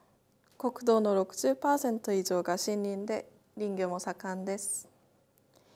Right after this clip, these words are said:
ヒマラヤの雪解けの水で水力発電をして、隣のインドに輸出しているそうです。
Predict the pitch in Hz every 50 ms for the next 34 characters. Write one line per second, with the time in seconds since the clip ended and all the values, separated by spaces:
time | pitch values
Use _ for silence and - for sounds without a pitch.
0 | _ _ _ - 311 311 320 330 330 320 320 311 277 233 208 196 185 196 190 -
1 | 262 262 269 262 262 - 269 254 254 247 233 240 - 240 233 214 220 214 196 -
2 | - - - 214 208 202 202 202 202 202 220 220 226 202 - - - - 202 190
3 | 185 185 185 185 - - _ _ _ _ _ _ _ _ _ _ - - - -
4 | - 277 - - - - - - - - - - - 226 214 208 208 208 202 202
5 | 196 190 - - - _ - 226 233 226 214 196 180 180 175 - - - 202 208
6 | 196 196 - - 208 208 - - - 202 196 196 196 196 208 - 214 196 185 190
7 | 175 170 170 - - - -